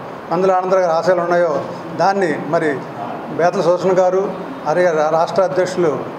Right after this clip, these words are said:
మణిసింగమ్మ గారు వీళ్ళందరి తాలూకా, ఆ, దీ-, దృష్టిలో పెట్టుకొని ఆ ఆశయాలు ముందుకు తీసుకెళ్తారని, దానికి మనందరం కూడా అండదండలుగా ఉంటూ ఆయనకి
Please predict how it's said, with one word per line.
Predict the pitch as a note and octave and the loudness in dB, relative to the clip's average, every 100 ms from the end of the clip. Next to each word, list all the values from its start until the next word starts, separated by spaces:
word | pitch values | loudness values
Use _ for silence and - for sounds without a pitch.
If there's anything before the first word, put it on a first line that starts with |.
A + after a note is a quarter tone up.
| - - - - D3 | -12 -12 -12 -12 -6
మణిసింగమ్మ | D3+ E3+ F#3+ F#3 F3+ F#3 | -4 0 0 0 2 2
గారు | F#3 G3+ - - - E3 | 2 0 -4 -10 -10 -2
వీళ్ళందరి | D#3+ F3 F#3+ | 0 0 0
తాలూకా, | G3 F#3+ F#3 E3 C#3 - - - - | 2 2 2 0 0 -6 -12 -14 -6
ఆ, | E3 E3 D#3 D#3 C#3+ B2 | 0 2 2 0 -2 -2
దీ-, | D#3+ F3 | 0 0
దృష్టిలో | C#3 D3 - G3 | -2 -6 0 0
పెట్టుకొని | F#3 E3+ F3 F#3+ G3+ G3 - - | 2 0 0 0 0 -4 -12 -2
ఆ | D#3+ | 0
ఆశయాలు | E3 G#3 F#3+ | 0 2 2
ముందుకు | E3+ F#3 | 2 0
తీసుకెళ్తారని, | F3+ F3 F#3+ F3 F#3 F3+ G3 G3+ - - | 0 0 0 0 0 0 -2 -4 -8 -4
దానికి | D#3+ G3 G3 | 0 0 2
మనందరం | F3+ F3 A3 G3+ | 0 2 0 2
కూడా | G3 F#3 | 2 2
అండదండలుగా | E3+ G3 F#3+ F#3 | 0 0 0 0
ఉంటూ | F3+ E3+ F3 G#3+ - - - - | 0 0 0 0 -4 -10 -12 -2
ఆయనకి | E3 F#3 F3 | 0 2 0